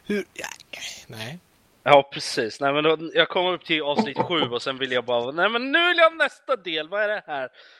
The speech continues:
Speaker 2: Nu, nej, var inte schysst. Ehm,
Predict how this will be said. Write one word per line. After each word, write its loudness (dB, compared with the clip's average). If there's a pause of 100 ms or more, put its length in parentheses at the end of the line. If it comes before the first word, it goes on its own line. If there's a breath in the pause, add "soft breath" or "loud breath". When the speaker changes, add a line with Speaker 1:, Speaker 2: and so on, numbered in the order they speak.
(100 soft breath)
Speaker 2:
Nu, -4
nej, 0 (180)
var 2
inte -14
schysst. -12 (800)
Ehm, -6